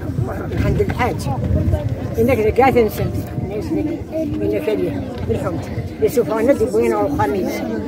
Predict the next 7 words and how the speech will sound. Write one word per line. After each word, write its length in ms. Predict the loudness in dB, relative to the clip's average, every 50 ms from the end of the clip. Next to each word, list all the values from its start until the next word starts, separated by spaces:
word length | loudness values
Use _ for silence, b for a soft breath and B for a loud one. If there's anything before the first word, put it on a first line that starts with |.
| -4 -4 -4 -4 -4 -4 -6 -6 -6 -6 -6 -6 -6 -8 -4 -2
بوين 200 | -2 -2 0 0
أو 160 | 0 0 0
خميس. 420 | 0 -2 -2 2 2 2 2 2 -4 -4 -4 -4 -4 -2 0
إنك 180 | 0 0 0
تسكر 360 | 0 -2 0 0 0 0 2
على 300 | 2 0 0 0 -2 -2
ربي. 320 | -2 2 4 4 4 4